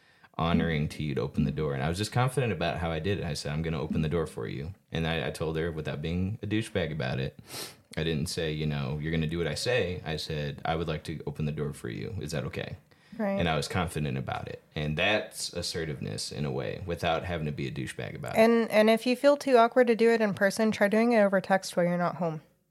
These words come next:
Speaker 2: You know, text her throughout the day how excited you are to get home, to, you know, take her back to the room, or, you
Speaker 1: I'm
Speaker 2: know,
Speaker 1: gonna
Speaker 2: as,
Speaker 1: gr-, yeah.
Speaker 2: as detailed as you wanna be. I'm not gonna
Speaker 1: I'm
Speaker 2: put
Speaker 1: gonna
Speaker 2: the
Speaker 1: give you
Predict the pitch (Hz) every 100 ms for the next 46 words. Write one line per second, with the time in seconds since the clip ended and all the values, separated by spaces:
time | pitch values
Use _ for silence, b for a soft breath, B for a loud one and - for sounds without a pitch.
0 | _ 202 180 175 170 175 - 180 - 196
1 | 196 185 175 170 165 165 - - 165 160
2 | 160 156 160 160 - 165 156 156 160 -
3 | 156 156 147 147 - - 180 156 147 -
4 | 170 170 160 - 170 160 156 165 156 147
5 | 147 156 - 165 160 151 151 151 202 175
6 | 156 151 151 190 185 - - 220 214 -
7 | 269 285 285 262 262 269 240 208 202 190
8 | 202 196 208 196 185 175 - 208 220 214